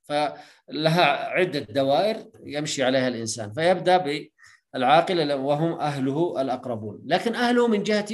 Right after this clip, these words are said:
أمه أم أهله من جهة أبيه؟ أهله من جهة أمه، صح كذا؟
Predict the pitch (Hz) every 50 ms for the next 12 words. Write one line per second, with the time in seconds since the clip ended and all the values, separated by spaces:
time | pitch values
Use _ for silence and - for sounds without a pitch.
0 | 226 247 254 254 254 277 285 247 262 - _ _ _ _ _ _ - 175 180 156
1 | 208 196 190 185 180 165 160 156 147 127 143 139 135 - 127 117 113 101 120 147
2 | 147 - - - _ _ _ _ - 151 170 170 165 160 151 143 139 123 147 151
3 | 151 - - 131 123 123 127 - 135 131 113 107 98 - - - _ - - 117
4 | 110 110 180 185 208 214 214